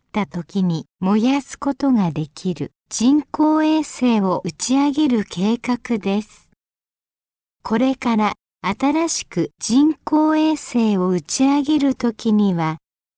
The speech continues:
金属の板をつけてもらうことにします。そして、磁石で簡単に宇宙ゴミを集める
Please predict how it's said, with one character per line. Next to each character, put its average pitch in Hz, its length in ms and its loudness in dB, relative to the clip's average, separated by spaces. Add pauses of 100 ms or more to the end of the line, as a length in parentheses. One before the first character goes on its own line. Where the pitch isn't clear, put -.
金 285 360 4
属 240 320 -2
の 190 180 2
板 220 400 0
を 165 240 -2
つ - 140 -16
け 262 160 -2
て 226 160 -2
も 208 180 2
ら 208 180 0
う 208 60 0
こ 220 220 -6
と 269 120 -2
に 226 180 4
し - 220 -6
ま 160 220 -4
す。 - 200 -20 (1120)
そ 196 220 -2
し - 300 -6
て、 208 260 -4 (480)
磁 254 120 -2
石 240 460 -4
で 156 260 -6 (300)
簡 285 280 0
単 277 360 2
に 254 180 4
宇 233 100 2 (100)
宙 311 340 0
ゴ 254 160 2
ミ 208 220 2
を 160 220 -2 (320)
集 170 120 -4
め 170 220 0
る - 160 -8